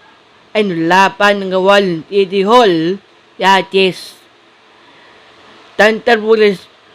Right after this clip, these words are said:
tanta, malusta muna. Nama. Aglong ugos itin,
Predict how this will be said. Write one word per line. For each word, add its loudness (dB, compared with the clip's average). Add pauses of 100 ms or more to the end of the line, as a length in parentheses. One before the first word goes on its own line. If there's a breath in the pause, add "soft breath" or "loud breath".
(380)
tanta, 0 (240)
malusta 0
muna. -4 (380)
Nama. -6 (560 soft breath)
Aglong 2
ugos 4
itin, -2